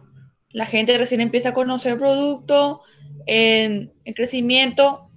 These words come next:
aumenta ahí, después madurez,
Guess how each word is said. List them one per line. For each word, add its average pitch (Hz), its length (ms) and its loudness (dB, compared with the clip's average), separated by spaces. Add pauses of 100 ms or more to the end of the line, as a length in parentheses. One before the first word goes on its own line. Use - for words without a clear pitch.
(340)
aumenta 220 640 2
ahí, 269 360 -2 (1000)
después 233 500 -2
madurez, 247 760 2